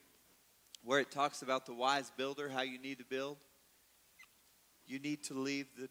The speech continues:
today realizing that you have been called, that your life, you have been called to build your life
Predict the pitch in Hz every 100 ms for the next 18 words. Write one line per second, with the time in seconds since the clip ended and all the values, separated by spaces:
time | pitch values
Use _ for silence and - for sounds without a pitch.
0 | - - 131 127 127 117 127 127 104 101
1 | 95 107 107 _ 107 104 123 127 113 113
2 | - 127 120 78 - - _ _ _ _
3 | _ - 110 131 127 135 135 98 113 -
4 | - _ _ _ _ _ 117 135 131 139
5 | 135 - 131 120 120 - - - 127 -
6 | 113 123 117 117 123 113 110 104